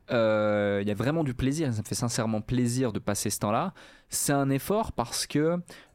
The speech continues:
euh, donc c'est, c'est un effort les premières minutes, euh, et autres, hein, c'est pas un effort constant et que du coup j'ai aucun plaisir, qu'on soit d'accord, parce que t'as toujours ce truc dans ta tête,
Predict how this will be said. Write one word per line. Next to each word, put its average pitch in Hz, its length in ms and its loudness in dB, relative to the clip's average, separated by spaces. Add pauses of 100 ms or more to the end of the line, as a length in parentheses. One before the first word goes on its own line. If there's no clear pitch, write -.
euh, 107 340 2
donc 113 280 -2
c'est, - 200 -2
c'est - 140 0
un 120 100 2
effort 123 260 0
les 110 100 -2
premières 110 340 -2
minutes, 120 400 0
euh, 92 160 0
et 104 100 0
autres, 120 300 -2
hein, 98 160 -4
c'est - 160 -8
pas 110 120 0
un 110 120 2
effort 120 380 -2
constant 127 520 -2
et 113 80 -2
que 101 60 -10
du 104 100 -8
coup - 140 -6
j'ai 117 100 -2
aucun 107 220 -2
plaisir, 117 340 -4
qu'on 104 140 -6
soit - 140 -2
d'accord, 113 260 0 (400)
parce - 240 -2
que - 80 4
t'as - 180 2
toujours 160 320 0
ce - 100 -2
truc 160 220 -2
dans 139 120 -2
ta 127 120 -2
tête, 156 420 -2